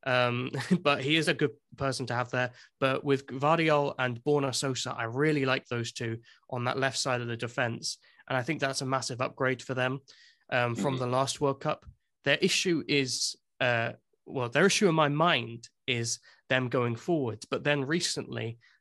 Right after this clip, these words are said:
Speaker 1: they've put three past Austria twice. They've got four points off France out of the, uh, Nations League group, beating them once and drawing with them. Obviously,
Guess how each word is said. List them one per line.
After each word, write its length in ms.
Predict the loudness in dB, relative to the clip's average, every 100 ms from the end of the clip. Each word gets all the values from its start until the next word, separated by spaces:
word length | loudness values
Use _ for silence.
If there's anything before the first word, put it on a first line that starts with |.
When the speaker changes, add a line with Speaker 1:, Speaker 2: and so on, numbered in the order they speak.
| _
Speaker 1:
they've 300 | 0 0 -2 -6 -10 -6
put 220 | -4 -4
three 320 | -8 -4 -2 -2
past 400 | -2 -4 -4 -6
Austria 420 | -6 -6 -6 -6
twice. 520 | -4 -2 0 -2 -6 -8 _ _
They've 180 | -2 0
got 180 | -2 -4
four 200 | -2 -2
points 320 | 0 -2 -2 -4
off 100 | -6
France 460 | -2 -2 -2 -4 -2
out 160 | -2
of 160 | -4 -2
the, 260 | -2 0 0
uh, 180 | -2 -4 _ -4
Nations 440 | 0 0 -2 -4
League 180 | -4 -4
group, 240 | -4 -4 -6 -2
beating 260 | -2 0 -4
them 120 | -2
once 300 | -2 -4 -6
and 120 | -8
drawing 240 | -4 -2 -2
with 100 | -4
them. 160 | -4
Obviously, 400 | -4 -4 -6 -6